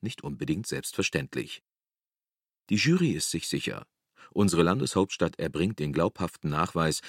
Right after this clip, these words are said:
dass ihr die berufliche Integration von schwerbehinderten Menschen seit langem, ressortübergreifend und thematisch vielfältig untersetzt,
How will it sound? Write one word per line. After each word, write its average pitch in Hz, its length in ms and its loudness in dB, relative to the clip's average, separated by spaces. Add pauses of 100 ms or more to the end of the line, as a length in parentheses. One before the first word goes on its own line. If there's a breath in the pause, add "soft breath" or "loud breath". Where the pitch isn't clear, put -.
(160 loud breath)
dass - 160 0
ihr 80 80 2
die 73 100 -6
berufliche 85 480 0
Integration 85 720 0
von 69 180 -6
schwerbehinderten 80 640 0
Menschen 87 320 0
seit 73 200 -2
langem, 90 320 4 (240 loud breath)
ressortübergreifend 85 960 2
und 73 140 -2
thematisch 76 480 -2
vielfältig 73 500 0
untersetzt, - 560 -4